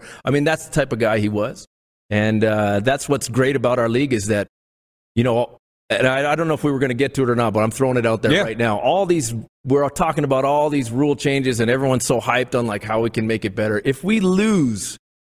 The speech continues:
Speaker 1: the special teams aspect of the C F L and the return game aspect of the C F L, we'll be,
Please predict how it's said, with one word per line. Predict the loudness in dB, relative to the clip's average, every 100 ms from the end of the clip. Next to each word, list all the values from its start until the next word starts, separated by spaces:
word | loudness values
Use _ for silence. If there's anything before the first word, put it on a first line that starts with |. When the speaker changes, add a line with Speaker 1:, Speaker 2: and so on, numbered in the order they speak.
| _
Speaker 1:
the | -2
special | 0 0 -2 -2
teams | -2 0
aspect | 0 0 -2 -2 0
of | -2
the | -2
C | 0
F | -2 0
L | 0
and | 0
the | 0
return | -4 -2 -2
game | -2 -4 -6
aspect | -6 -6 -6 -8
of | -8
the | -10
C | -8
F | -6
L, | -4 -4
we'll | 0
be, | 0 -2